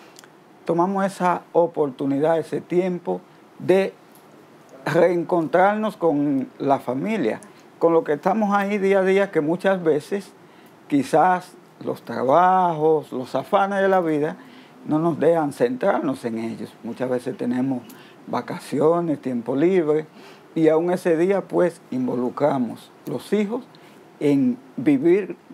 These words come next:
esa Navidad como se debe vivir. Eh, que si vamos primero, vamos a la iglesia, es un tiempo de confesarse, es un tiempo de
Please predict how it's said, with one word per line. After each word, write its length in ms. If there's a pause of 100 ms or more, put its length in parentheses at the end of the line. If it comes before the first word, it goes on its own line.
(120)
esa 340
Navidad 440
como 180
se 160
debe 240
vivir. 420 (680)
Eh, 480
que 120
si 180
vamos 440 (240)
primero, 560 (340)
vamos 380
a 40
la 140
iglesia, 640 (360)
es 200
un 140
tiempo 440
de 280 (400)
confesarse, 1120 (420)
es 220
un 160
tiempo 520
de 300